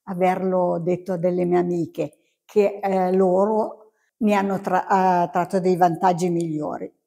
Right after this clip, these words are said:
Quando v-, vedo qualcuno che, che soffre di cose che si possono ancora rimediare, perché alcune non si possono, perché, eh, magari ci vuole la chirurgia,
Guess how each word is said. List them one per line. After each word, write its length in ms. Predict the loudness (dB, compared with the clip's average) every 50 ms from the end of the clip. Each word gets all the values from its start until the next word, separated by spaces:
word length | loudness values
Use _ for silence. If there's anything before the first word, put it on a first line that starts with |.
| _ _ _ _ _ _ _ _ _ _ _ _ _
Quando 320 | -10 -4 0 2 4 4 2
v-, 240 | 2 -2 -6 0 2
vedo 260 | 2 4 4 2 0
qualcuno 460 | 0 0 -2 -2 0 -2 -2 -2 -2
che, 440 | -4 -2 -2 0 0 0 -2 -4 -6
che 100 | -6 -6
soffre 460 | -6 -4 -4 -4 -4 -2 -2 -2 0
di 140 | 0 -2 -6
cose 400 | -4 -4 -2 0 0 0 -2 -2
che 260 | -4 -4 -6 -6 -6 -8 _ _ _
si 200 | -12 -12 -12 -8
possono 320 | -8 -8 -6 -6 -4 -4 -4
ancora 380 | -4 -2 -2 -2 0 2 0
rimediare, 760 | 0 0 0 -2 -2 -2 0 2 2 2 2 2 0 -4 -4 -6
perché 300 | -8 -10 -12 -12 -14 -18 -16
alcune 540 | -16 -16 -8 _ 0 0 0 0 -2 -6 -8 -12 -20 _ _ _ _
non 200 | -6 -4 -2 -2
si 240 | -2 -2 -4 -6 -6
possono, 640 | -2 0 0 2 2 0 -2 -4 -4 -6 -6 -6 -6
perché, 540 | -6 -8 -8 -8 -8 -8 -6 -6 -6 -6 -8 _ _ _ _ _ _ _ _ _
eh, 680 | _ -2 0 0 2 2 2 2 0 0 0 -2 -2 -2
magari 760 | -2 -2 -2 0 0 0 2 2 2 2 2 2 0 0 -2
ci 140 | -2 -2 0
vuole 260 | 0 2 2 2 2
la 120 | 2 0 -2
chirurgia, 1000 | -4 -6 -4 -4 -4 -6 -6 -8 -4 0 0 2 2 2 2 0 0 -2 -4